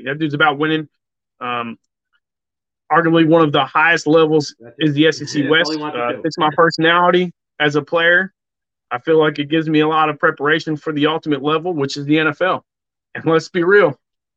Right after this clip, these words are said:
Speaker 1: that dude's a big ass boy. That's a big boy.
Speaker 2: <laughs> Six six. <laughs> Oh yeah, that boy. He, he walks in front of you. You don't see the sun.
Speaker 1: Yeah.
Speaker 2: That's it.
Speaker 1: Yeah.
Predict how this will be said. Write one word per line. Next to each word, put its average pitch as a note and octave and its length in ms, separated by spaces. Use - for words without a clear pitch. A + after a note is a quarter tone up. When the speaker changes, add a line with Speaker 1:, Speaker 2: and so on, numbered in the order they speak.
Speaker 1:
that D3+ 280
dude's D3 260
a C#3 60
big D3+ 320
ass E3 460
boy. D#3+ 260
That's A3+ 120
a - 40
big E4+ 360
boy. G#4+ 380
Speaker 2:
<laughs> - 40
Six B3 260
six. C4 200
<laughs> B3+ 300
Oh D4+ 680
yeah, D#4+ 480
that B3+ 200
boy. C4+ 260
He, B3 360
he D4 140
walks F#4 300
in - 120
front D4+ 200
of D4+ 60
you. D#4 160
You C#4+ 120
don't C4 200
see B3+ 100
the F#3 140
sun. D#3 240
Speaker 1:
Yeah. C3+ 260
Speaker 2:
That's G#3 240
it. C3 60
Speaker 1:
Yeah. A#2+ 160